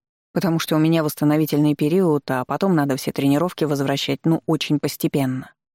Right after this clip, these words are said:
"Я ждал тебя пять лет, Аврора". Бен продолжал улыбаться. "Согласен, потому что сам поступил как идиот, но ждал же. Уверен, Джерман Гроу из тех, кто ценит профессионализм, и тех, кого он выбрал.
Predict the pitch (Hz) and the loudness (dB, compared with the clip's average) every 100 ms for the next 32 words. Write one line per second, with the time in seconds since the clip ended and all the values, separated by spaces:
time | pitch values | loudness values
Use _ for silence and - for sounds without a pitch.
0 | _ _ _ _ _ _ - 147 139 151 | _ _ _ _ _ _ -2 0 0 0
1 | 160 160 - 147 143 147 151 - 139 139 | -2 -2 -2 -2 -2 -2 -2 -2 -2 0
2 | 135 131 135 131 - - _ _ _ _ | -2 -4 -4 -6 -8 -14 _ _ _ _
3 | - 147 143 135 139 139 139 139 139 139 | -2 0 0 -4 -4 -2 -2 -2 0 0
4 | 151 151 - - - _ _ _ _ _ | -2 -8 -12 -16 -20 _ _ _ _ _
5 | _ - - 170 196 180 - 139 151 _ | _ -10 -6 -2 0 0 -4 -8 -10 _
6 | _ _ - 147 156 151 - 143 - 156 | _ _ -6 0 0 0 -2 -4 -2 -2
7 | 165 156 139 143 147 139 135 - 139 135 | 0 -2 -4 -2 0 0 -2 -2 -2 -2
8 | 135 - - _ 143 135 139 139 143 - | -4 -12 -20 _ 0 2 0 -2 -4 -6
9 | - _ _ _ _ _ _ _ _ _ | -12 _ _ _ _ _ _ _ _ _
10 | _ - 196 226 220 175 160 156 165 175 | _ -6 0 2 2 2 2 2 2 0
11 | 165 160 151 165 165 151 143 - 156 - | 2 0 0 0 0 0 -2 -4 -6 -6
12 | - 139 - 147 147 - 143 - - 139 | -6 -6 -2 0 0 0 -6 -6 -2 0
13 | 135 139 147 143 139 160 _ - 135 - | 2 2 0 -2 -4 -10 _ -4 -4 -4
14 | - 147 - 135 135 139 143 151 147 - | -6 -4 -6 0 2 2 0 -2 -6 -12